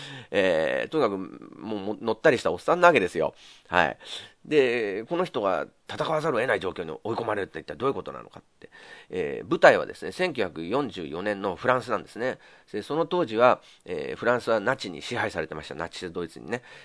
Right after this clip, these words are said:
えー、そこで主人公のフィリップ・ノワーレはお医者さんやってるんですね、外科医を。で、いろんな人を倒すけ-、助けてるんですけども、こう、レジスタンスが戦ってるわけですね、そのフランス国内でね。えー、マキっていうレジスタンスなんですけども、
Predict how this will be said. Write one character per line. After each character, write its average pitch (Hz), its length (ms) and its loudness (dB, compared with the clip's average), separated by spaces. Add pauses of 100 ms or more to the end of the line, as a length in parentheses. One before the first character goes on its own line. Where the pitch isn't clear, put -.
(100)
え 76 260 -6
ー、 - 20 -6
そ - 140 -12
こ 139 100 -2
で 131 200 2
主 139 160 -6
人 165 140 -2
公 123 80 -2
の 98 80 -2
フ - 80 -6
ィ 117 40 -2
リ 123 40 -4
ッ 120 40 -12
プ・ - 160 -4
ノ 127 140 2
ワ 110 100 8
ー - 20 -2
レ 82 80 0
は 101 340 6
お - 180 -2
医 - 20 2
者 190 100 -2
さ 185 80 0
ん - 20 4
や 101 60 2
っ - 20 -18
て - 60 -14
る - 60 -10
ん - 20 -12
で - 60 -18
す 131 60 -8
ね、 113 60 -6
外 92 140 -2
科 101 140 4
医 76 100 -2
を。 53 120 -8 (480)
で、 139 480 4
い 139 60 -2
ろ 180 100 2
ん 180 60 0
な 185 80 2
人 160 120 -2
を 120 80 0
倒 135 140 4
す - 80 -6
け-、 - 180 -10
助 143 240 0
け 190 40 0
て 123 100 4
る 90 80 0
ん 69 40 -12
で 62 60 -8
す - 60 -16
け - 80 -8
ど 85 100 -8
も、 117 240 -2
こ - 160 -6
う、 107 40 -4
レ 117 100 -2
ジ 175 140 0
ス 196 80 -4
タ 107 260 4
ン 98 60 -6
ス 78 640 -4
が 85 300 0
戦 - 260 2
っ 139 60 0
て - 100 -2
る 139 40 8
わ 127 60 6
け 82 60 -2
で 82 60 -10
す 127 60 -6
ね、 135 60 -2
そ 117 100 -8
の 95 60 -6
フ 95 120 -4
ラ 92 80 2
ン 90 40 -4
ス - 60 -14
国 101 200 -6
内 - 120 -6
で - 80 -8
ね。 127 160 0 (420)
え 92 120 -2
ー、 87 40 -2
マ 123 120 2
キ - 100 -10
っ - 40 -20
て - 140 -12
い 73 40 -6
う 71 40 -6
レ 80 100 -4
ジ 87 120 -6
ス - 60 -16
タ 69 100 -6
ン 76 40 -10
ス - 60 -14
な - 60 -10
ん - 40 -12
で 67 60 -16
す - 60 -18
け - 80 -12
ど 117 80 -6
も、 135 160 0